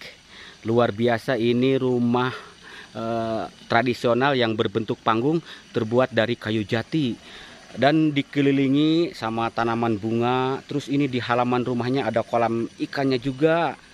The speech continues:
Wow, ini mah luar biasa, bikin iri orang kota. <laughs> Dan di sini nih ada bunga-bunga ini, cantik-cantik nih bunganya.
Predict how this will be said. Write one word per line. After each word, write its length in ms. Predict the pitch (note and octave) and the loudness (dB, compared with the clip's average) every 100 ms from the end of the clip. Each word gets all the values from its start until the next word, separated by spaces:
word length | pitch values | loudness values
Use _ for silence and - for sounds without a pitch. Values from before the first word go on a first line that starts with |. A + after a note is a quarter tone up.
| - - - - - - | -20 -20 -20 -20 -20 -4
Wow, 480 | C3 C#3 C3+ A#2+ A#2 | 4 4 4 2 0
ini 160 | A#2+ B2 | 0 0
mah 160 | B2+ | 0
luar 240 | B2 B2 A#2 | 2 2 2
biasa, 480 | B2 B2+ - D3 - | 2 0 0 -4 -4
bikin 400 | A2 A#2+ - C3 | -8 -6 -2 -2
iri 240 | C3 C3 C#3 | 0 0 2
orang 320 | A#2 A#2 A#2+ | 2 0 0
kota. 400 | A2+ A#2+ B2 A#2 - - - - | -2 -2 -2 -2 -6 -12 -14 -12
<laughs> 400 | C3 - B2+ - - - - - - - - - | -12 -10 -14 -14 -14 -12 -14 -16 -20 -20 -10 0
Dan 160 | B2+ B2+ | 2 2
di 80 | |
sini 240 | - C3 C3+ | 0 2 2
nih 240 | C#3 B2+ | 2 2
ada 560 | A#2 A#2+ A#2 A#2 A2+ - - | 0 2 2 2 0 -6 -14
bunga-bunga 720 | G#2 A#2+ A#2+ A#2 A2+ A#2+ B2+ A#2+ | -6 -2 0 0 0 0 2 2
ini, 240 | A#2 G#2+ | 0 -2
cantik-cantik 720 | - A#2 A#2+ - C3 C#3+ D#3 | -6 -8 -8 -6 -4 -2 -2
nih 160 | B2+ A2+ | -2 0
bunganya. 560 | A2+ A2 G#2+ B2 F3 | 0 0 0 0 -2